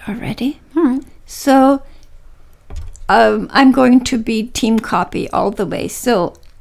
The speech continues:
Speaker 1: I went down a size.
Speaker 2: Also, examination room paper is, like, thirty yards for eight dollars. Just F Y I. I know this because I picked Moms Up from the medical supply store on Union Avenue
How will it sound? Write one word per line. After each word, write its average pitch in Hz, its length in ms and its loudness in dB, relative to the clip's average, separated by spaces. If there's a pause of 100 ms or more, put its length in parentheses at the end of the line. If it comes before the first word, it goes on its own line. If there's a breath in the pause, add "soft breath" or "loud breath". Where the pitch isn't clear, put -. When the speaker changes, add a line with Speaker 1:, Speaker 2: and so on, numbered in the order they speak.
Speaker 1:
I 196 360 -2 (160)
went 247 300 4
down 214 300 0
a 247 60 -2
size. 233 600 -2 (100)
Speaker 2:
Also, 196 280 2
examination 165 680 0
room 180 160 0
paper 202 640 0
is, 160 260 -2
like, 156 360 -2 (380)
thirty 170 420 0
yards 160 420 2
for - 140 -6
eight - 220 -2
dollars. - 540 -6 (320)
Just - 220 -6
F - 220 -4
Y - 140 -6
I. 147 200 -10 (100)
I 190 80 2
know 247 160 4
this 147 200 -2
because 156 260 -8
I 147 80 -6
picked 147 280 -8
Moms 165 260 -2
Up - 160 -6
from 151 240 -2
the 151 340 -2 (380 soft breath)
medical 160 360 0
supply 208 340 -4
store - 420 -2
on 165 140 0
Union 160 280 0
Avenue 160 500 -4